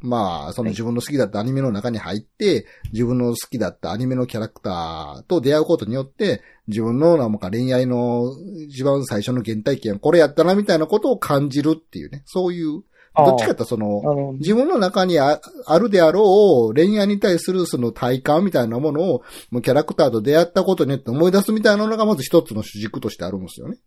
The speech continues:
Speaker 2: なるほど、なるほど。
Speaker 1: で、その自分の好きだったキャラクターの世界を、まあ、
Speaker 2: うん。
Speaker 1: 世界がそもそも大前提の原作としてはバッドエンドで終わる世界だから、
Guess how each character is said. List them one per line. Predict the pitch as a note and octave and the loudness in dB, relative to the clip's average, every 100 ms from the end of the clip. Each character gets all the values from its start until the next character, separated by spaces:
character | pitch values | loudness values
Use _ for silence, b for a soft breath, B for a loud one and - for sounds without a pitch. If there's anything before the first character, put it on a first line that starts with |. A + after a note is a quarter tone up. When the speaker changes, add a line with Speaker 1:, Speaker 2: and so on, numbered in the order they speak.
| _ _ _ _ _ _ - | _ _ _ _ _ _ -10
Speaker 2:
な | D3 D3 | -2 0
る | C3+ | 2
ほ | A2+ | 0
ど、 | G2 | -2
な | F2+ | -4
る | D#2 | -10
ほ | D2 | -16
ど。 | C2 - _ _ _ _ _ _ _ _ - | -20 -20 _ _ _ _ _ _ _ _ -4
Speaker 1:
で、 | G#3+ | 0
そ | G#3 A#3+ | 4 6
の | B3+ G3+ | 6 4
自 | D3 | 2
分 | D#3+ | 2
の | F#3 | 2
好 | - | 0
き | - | 0
だ | G#3 | 0
っ | |
た | D3 | 0
キ | C#3+ | 0
ャ | D#3 | 0
ラ | |
ク | F3 | 0
タ | - F#3+ | 0 0
ー | |
の | B2+ | 0
世 | B2 D#3+ | 0 0
界 | D#3 B2+ C3+ | 2 2 4
を、 | G#3 F3 G#2+ - | 6 6 4 -2
ま | B2+ C#3+ G#2+ E2 - | -2 0 0 -4 -12
あ、 | _ - | _ -8
Speaker 2:
う | - | -6
ん。 | |
Speaker 1:
世 | D#3+ F3+ | -4 0
界 | F#3+ D3 C3 | 4 4 4
が | B2 A#3 D3 | 4 4 6
そ | G#3 | 4
も | A#3+ | 4
そ | A3 | 2
も | B3 A3+ A#2+ G#2 | 2 2 2 2
大 | C3 | 2
前 | C#3+ F#3 | 4 4
提 | G3+ C#3 | 4 2
の | G#2 | -2
原 | G2+ C#3 | -2 -2
作 | C#3 D3 | -2 -2
と | - | -4
し | G#2+ | 0
て | D#3 | 0
は | |
バ | A#2+ A#2 | 2 0
ッ | |
ド | - | 4
エ | E3+ | 2
ン | |
ド | B2 | 2
で | |
終 | A2+ | 0
わ | B2+ | 0
る | |
世 | - - | -2 -2
界 | C#3+ F#2+ | 0 0
だ | F2+ | -6
か | A2 | -2
ら、 | D3 A2 | 0 -2